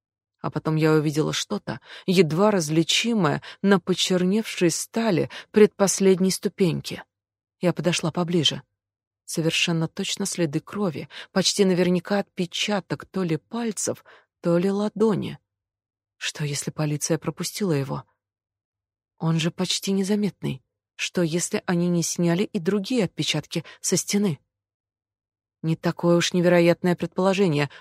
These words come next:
учитывая обстоятельства. На месте преступления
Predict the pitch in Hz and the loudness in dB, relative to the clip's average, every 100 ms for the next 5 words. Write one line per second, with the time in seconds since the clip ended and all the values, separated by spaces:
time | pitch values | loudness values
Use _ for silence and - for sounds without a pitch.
0 | - 180 - 175 156 165 - 185 180 147 | -4 0 2 2 2 2 2 2 2 2
1 | 135 - 135 147 _ _ _ _ _ _ | -2 -4 -6 -8 _ _ _ _ _ _
2 | _ - 170 165 165 160 - - 160 - | _ 0 4 6 4 2 -2 -2 -2 -2
3 | 156 - 180 208 156 143 | -8 -4 0 0 0 -4